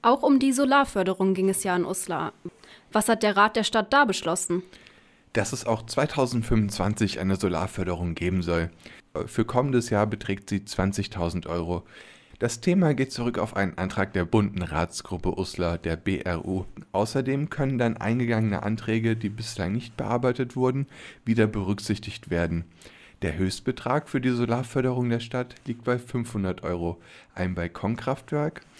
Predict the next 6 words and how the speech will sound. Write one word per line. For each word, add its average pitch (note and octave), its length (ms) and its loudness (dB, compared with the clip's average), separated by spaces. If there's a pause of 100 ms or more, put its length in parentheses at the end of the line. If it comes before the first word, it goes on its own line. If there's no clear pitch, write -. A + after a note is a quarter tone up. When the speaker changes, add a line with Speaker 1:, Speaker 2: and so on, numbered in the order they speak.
(260)
Speaker 2:
wird D#3 200 -2
beispielsweise C#3 640 0
mit B2+ 200 -2
einhundert A2 540 2
Euro F2 260 -2
gefördert. E2 600 -2